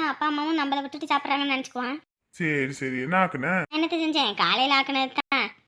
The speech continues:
Speaker 2: சரி, சரி.
Speaker 1: வேலை அங்கேயும் செஞ்சுட்டு வந்தது, உடம்புல அலுப்பா கிடக்குதா, அதான் சரி காலையில சேர்த்து வச்சிடுறது, நைட் எங்கிட்டு போய் சமைச்சுக்கிட்டு இருக்கிறதுன்னு. அதான் நான் சூடு பண்ணி வச்சுட்டேன், இந்த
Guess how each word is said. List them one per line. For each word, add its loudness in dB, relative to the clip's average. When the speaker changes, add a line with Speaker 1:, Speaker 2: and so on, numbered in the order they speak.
Speaker 2:
சரி, -4
சரி. -8
Speaker 1:
வேலை 0
அங்கேயும் 0
செஞ்சுட்டு -4
வந்தது, -2
உடம்புல 2
அலுப்பா -2
கிடக்குதா, -2
அதான் 0
சரி 2
காலையில 2
சேர்த்து -2
வச்சிடுறது, -6
நைட் 2
எங்கிட்டு -4
போய் -2
சமைச்சுக்கிட்டு -2
இருக்கிறதுன்னு. 0
அதான் 0
நான் 4
சூடு -2
பண்ணி -2
வச்சுட்டேன், -2
இந்த 4